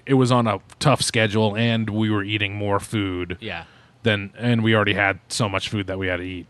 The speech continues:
Speaker 1: But anyway, speaking of Lockhart,
Speaker 2: A needless detour, some might say. <laughs>
Speaker 1: A needless detour, but, uh, it, you're happy I showed you, no?
Speaker 2: Yes, but, but, but speaking of lots of meat,
Speaker 1: <laughs>
Speaker 2: Mitch,
Speaker 1: Jesus
Speaker 2: to borrow your,
Speaker 1: Christ.
Speaker 2: to borrow your segue,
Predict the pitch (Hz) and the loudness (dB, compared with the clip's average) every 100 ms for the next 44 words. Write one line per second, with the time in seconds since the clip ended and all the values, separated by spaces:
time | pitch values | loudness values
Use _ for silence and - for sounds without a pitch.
0 | 117 165 - 226 170 131 - 262 220 202 | 2 2 4 4 6 4 2 0 2 2
1 | 135 117 98 - 175 - - 220 185 - | 4 4 2 2 2 4 2 0 0 2
2 | 151 151 110 92 - 107 104 107 - 107 | 0 0 0 0 -2 -2 -2 -2 0 0
3 | 80 - - - - - _ _ _ - | 0 -4 -12 -18 -20 -20 _ _ _ -20
4 | - - - - - 196 233 254 220 190 | -20 -20 -20 -20 -10 -2 2 4 6 4
5 | - 175 160 147 196 208 208 190 220 240 | 4 2 6 6 6 2 0 -2 2 2
6 | 285 254 285 220 269 233 240 202 165 220 | 2 4 6 6 4 4 4 4 4 4
7 | 220 151 127 131 156 214 220 - 143 131 | 4 4 4 6 6 4 0 -4 2 4
8 | 85 - - - 220 247 262 233 262 - | 2 -4 -10 0 2 4 4 4 0 0
9 | 320 302 254 196 196 151 175 156 117 117 | 0 2 2 4 4 4 2 2 2 4
10 | 127 139 131 113 180 180 190 190 180 180 | 4 4 2 2 2 6 6 6 4 0
11 | - 185 190 185 180 165 175 143 120 98 | -2 2 4 4 4 2 2 2 4 2
12 | 104 | 0